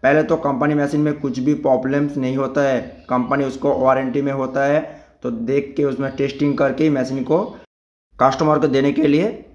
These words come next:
शॉप में भेजते हैं। चाइनीज मशीन होता है उसमें ऐसे कुछ भी नहीं होता है, मशीन को फिटिंग करना है उसको छोड़ना है। तो हम आपको इतने सारे वीडियो क्यों दिखा रहे हैं? आपको भी देख के सोचना है,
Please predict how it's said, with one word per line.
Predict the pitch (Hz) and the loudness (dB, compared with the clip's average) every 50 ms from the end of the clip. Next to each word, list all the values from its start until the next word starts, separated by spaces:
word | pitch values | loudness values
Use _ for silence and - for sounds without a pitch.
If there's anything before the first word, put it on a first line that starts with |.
| _ _ _ _ _ _ _ _ - | _ _ _ _ _ _ _ _ -12
शॉप | - - 127 131 123 135 | -2 2 4 4 4 4
में | 151 170 170 | 0 -2 0
भेजते | 143 131 127 117 - - 131 | 0 -2 -2 -2 -2 -2 -2
हैं। | 131 120 113 104 98 - - - - _ _ _ _ _ - | -2 -2 -2 -4 -8 -14 -18 -20 -20 _ _ _ _ _ -2
चाइनीज | - 135 147 185 190 175 | 2 2 2 2 0 0
मशीन | 185 185 185 185 190 | 0 0 2 2 2
होता | 190 180 - 185 175 | 0 2 2 4 2
है | 180 175 160 | 4 2 0
उसमें | - - 147 - 175 185 170 | -2 -4 -4 -4 -2 -2 0
ऐसे | - - 135 143 143 - 170 | 0 2 0 0 0 -2 -4
कुछ | 175 170 160 156 | -2 -2 -2 -2
भी | 151 175 196 | -2 -2 0
नहीं | 185 190 190 | 0 0 0
होता | 180 - 160 156 | 0 2 2 2
है, | 143 131 | 2 2
मशीन | 127 127 127 151 156 | 0 -2 0 0 0
को | 165 165 | 0 0
फिटिंग | 165 165 139 151 170 175 170 | 0 0 0 0 0 0 2
करना | 180 180 185 180 185 | 0 0 2 2 2
है | 196 196 170 | 2 2 0
उसको | 160 156 - 170 | 0 -2 -4 -4
छोड़ना | 170 - 165 143 143 139 139 127 | -4 -2 -2 0 0 0 0 0
है। | 117 104 92 - - - - _ _ _ _ _ _ _ _ _ _ _ _ _ _ _ - | 0 -2 -6 -10 -14 -20 -20 _ _ _ _ _ _ _ _ _ _ _ _ _ _ _ -2
तो | 139 139 | -2 0
हम | 127 131 139 160 170 175 | 2 4 4 4 4 4
आपको | 165 165 160 - 196 180 | 2 2 2 0 -2 -2
इतने | 160 147 151 151 151 165 170 | -2 -2 -2 -2 -2 -2 0
सारे | 170 170 165 170 | 0 2 2 2
वीडियो | 165 156 156 165 170 170 | 0 0 0 0 0 -2
क्यों | - - 147 147 151 | -2 -2 -2 0 2
दिखा | 160 160 160 165 | 2 2 4 4
रहे | 160 165 160 | 4 4 4
हैं? | 147 120 - - - | 2 0 -4 -6 -2
आपको | 123 123 143 143 - - 160 165 | 0 0 0 0 0 -2 -2 0
भी | 165 175 | 0 0
देख | 160 123 147 147 151 151 151 - | 0 0 0 -2 -2 -2 -4 -2
के | 170 180 196 202 214 202 - - - _ _ _ _ _ _ _ _ | -2 0 0 0 -2 -6 -10 -18 -20 _ _ _ _ _ _ _ _
सोचना | - - 147 156 156 165 175 175 170 | -2 0 0 0 2 2 2 4 6
है, | 170 170 185 208 214 - - | 6 6 4 4 0 -2 -6